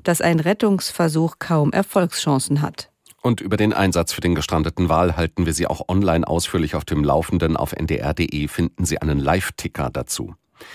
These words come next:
Speaker 2: Wer heute mit der Lufthansa oder Eurowings fliegen möchte, muss sich wieder auf Ausfälle einstellen. Bei der Lufthansa streiken sowohl die Piloten als auch das Kabinenpersonal. Bei Eurowings hat die Vereinigung Cockpit die Piloten aufgerufen, die Arbeit niederzulegen.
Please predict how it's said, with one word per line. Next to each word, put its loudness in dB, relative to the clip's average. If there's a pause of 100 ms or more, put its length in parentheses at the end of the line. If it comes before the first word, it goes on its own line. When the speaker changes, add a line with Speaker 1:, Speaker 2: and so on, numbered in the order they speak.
(460)
Speaker 2:
Wer 4
heute 4
mit 2
der 6
Lufthansa 2
oder 0
Eurowings 0
fliegen -2
möchte, 0
muss 4
sich -2
wieder 0
auf -4
Ausfälle 0
einstellen. -2 (420)
Bei -6
der -4
Lufthansa 0
streiken 0
sowohl 0
die 0
Piloten -2
als -2
auch -4
das -2
Kabinenpersonal. -2 (100)
Bei -8
Eurowings 2
hat -6
die -2
Vereinigung 2
Cockpit -4
die 0
Piloten 2
aufgerufen, -4
die -4
Arbeit -4
niederzulegen. -6